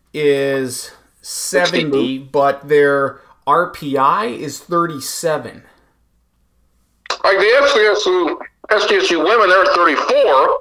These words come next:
Speaker 1: Mm-hmm.
Speaker 2: in net rating, and I'm not so sure they're gonna get in if they don't win.
Speaker 1: Mm-hmm.
Speaker 2: So, like, I would guess they probably won't get in 'cause they just don't have any quality wins.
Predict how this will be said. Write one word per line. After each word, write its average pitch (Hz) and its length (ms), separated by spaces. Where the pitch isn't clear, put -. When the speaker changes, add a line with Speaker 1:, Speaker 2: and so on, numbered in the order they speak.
Speaker 1:
Mm-hmm. 135 340
Speaker 2:
in 147 100
net 143 180
rating, 120 300
and 139 100
I'm 277 180
not 240 200
so 214 180
sure 214 220
they're 220 260
gonna 135 200
get 104 140
in 90 80
if 95 100
they 156 140
don't 107 260
win. 85 120
Speaker 1:
Mm-hmm. 131 300
Speaker 2:
So, 135 100
like, 127 120
I 170 180
would 226 200
guess 202 280
they 180 140
probably 165 260
won't 147 240
get 123 160
in 120 180
'cause 120 160
they 120 80
just 123 200
don't 123 180
have 117 440
any 131 200
quality 113 340
wins. 101 400